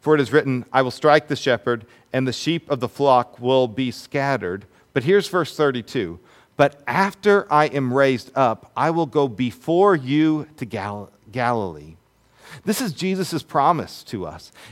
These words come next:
is that Jesus goes before us. He, he goes ahead of us. All right? And so, so there is a day and there is a future in which there's a new normal and there's a new safety,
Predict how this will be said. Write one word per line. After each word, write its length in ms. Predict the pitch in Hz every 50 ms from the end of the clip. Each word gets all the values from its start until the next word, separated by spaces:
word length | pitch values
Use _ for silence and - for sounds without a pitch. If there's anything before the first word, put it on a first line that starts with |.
| -
is 140 | - 175 151
that 160 | 165 180 147
Jesus 460 | 127 156 190 220 233 - 226 214 -
goes 320 | - - 185 175 185 170 -
before 640 | - 160 139 - - - - 170 185 196 170 127 104
us. 220 | 95 92 - -
He, 140 | 160 170 160
he 140 | 131 170 180
goes 300 | 143 196 196 190 135 151
ahead 360 | 127 - 92 107 147 185 202
of 180 | 180 139 98
us. 360 | 101 90 78 - - - - _ _ _ _ _ _ _ _ _ _ _
All 160 | - 131 135
right? 280 | 139 139 156 170 160 - - - 147 - -
And 120 | 180 160 -
so, 220 | 190 185 175 170
so 180 | - - 196 180
there 180 | 170 180 175
is 340 | 175 175 180 202 233 254 196
a 60 | 220
day 500 | 190 143 - 160 147 156 175 202 214 214 -
and 180 | 160 160 156
there 160 | 156 156 156 160
is 200 | 165 202 196 175
a 60 | 175
future 560 | - - 185 202 185 - - 151 135 131 117 - - - _ _ -
in 180 | 165 156 143
which 200 | 160 175 - -
there's 220 | - 185 170 139 160
a 80 | 156
new 560 | 147 139 139 147 160 175 190 190 185 180 165 - 131
normal 640 | 123 123 131 139 156 156 151 143 127 110 107 101 165 170 - -
and 140 | 151 151 156
there's 180 | 170 165 143
a 60 | 160 151
new 540 | 147 147 147 160 175 190 202 196 180 -
safety, 760 | - - - 165 156 156 147 - - - 139 131 131 127 123